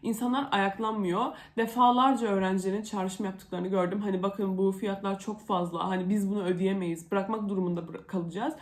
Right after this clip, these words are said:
Hani bu yüzden yürüyüş yapalım." diye hani insanların çok fazla çağrışım yaptığını gördüm. Ama, e, günün sonunda onların yaptıkları, e,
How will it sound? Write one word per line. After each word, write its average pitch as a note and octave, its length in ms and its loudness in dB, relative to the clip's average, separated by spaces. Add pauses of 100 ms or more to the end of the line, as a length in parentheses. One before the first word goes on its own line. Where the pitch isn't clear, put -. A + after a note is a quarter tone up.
(200)
Hani G3+ 140 0
bu A3 80 2
yüzden G#3+ 220 2
yürüyüş G#3+ 360 2
yapalım." F3 420 -2
diye G#3 260 0 (280)
hani A3+ 160 -2
insanların B3 720 0 (180)
çok C#4+ 240 2
fazla F3+ 360 0
çağrışım F3 400 -4
yaptığını F3+ 300 -4
gördüm. G3+ 380 -4
Ama, C#4 340 6 (380)
e, G3 300 4
günün A#3 260 6
sonunda B3+ 640 0
onların A3+ 340 2
yaptıkları, G#3 840 -2 (180)
e, F#3+ 120 -2